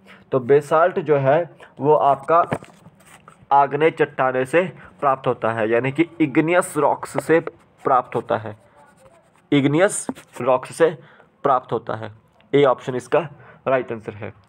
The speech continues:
ग्रेनाइट भी जो है आपका इग्नियस चट्टानों से, इग्नियस रॉक से प्राप्त होता है आपको। नेक्स्ट क्वेश्चन देखते हैं, इनमें से कौन सा शब्द यूनानी है? यहाँ पे कुछ शब्द दिए हुए हैं,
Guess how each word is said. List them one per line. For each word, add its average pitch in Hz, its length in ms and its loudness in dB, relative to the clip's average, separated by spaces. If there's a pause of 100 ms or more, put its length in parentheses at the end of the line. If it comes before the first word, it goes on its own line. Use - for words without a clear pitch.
(400)
ग्रेनाइट 147 540 0
भी 170 140 2
जो 147 140 2
है 135 180 0
आपका 123 460 0 (240)
इग्नियस 143 500 0 (260)
चट्टानों 127 400 -2
से, 147 280 0
इग्नियस 139 380 -4
रॉक - 200 -2
से 165 180 -4
प्राप्त 127 380 -4
होता 110 200 -4
है 104 60 0
आपको। - 300 -8 (880)
नेक्स्ट 160 320 -2
क्वेश्चन 175 200 -4
देखते 165 240 0
हैं, 165 360 -2 (480)
इनमें 190 340 2
से 185 460 2 (960)
कौन 185 220 0
सा 185 160 -2
शब्द 170 320 -2
यूनानी 139 360 -2
है? 117 220 -10 (680)
यहाँ 135 280 0
पे 170 160 -2
कुछ 165 180 -4
शब्द 156 320 -2
दिए 156 200 2
हुए 139 220 2
हैं, 156 240 -2